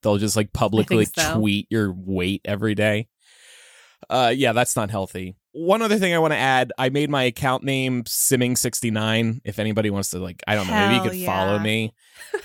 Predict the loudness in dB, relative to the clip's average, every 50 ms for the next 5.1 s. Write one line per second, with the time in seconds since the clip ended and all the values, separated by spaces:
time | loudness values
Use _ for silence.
0 | 0 0 2 2 4 2 2 2 2 2 4 4 4 4 2 0 -2 -4 -6 -6
1 | -6 -6 -4 -2 0 0 0 0 0 -2 0 0 2 2 2 2 2 0 2 2
2 | 0 0 0 -2 -2 -2 -2 -2 -2 -4 -4 -6 -4 -6 -6 -4 -4 -2 0 0
3 | -2 -2 -2 -2 -4 -4 -4 -4 -4 0 2 2 2 2 0 -2 -2 -4 -4 -4
4 | -4 -4 -4 -4 -2 0 0 0 0 0 -2 -2 0 2 2 4 4 2 2 0
5 | -2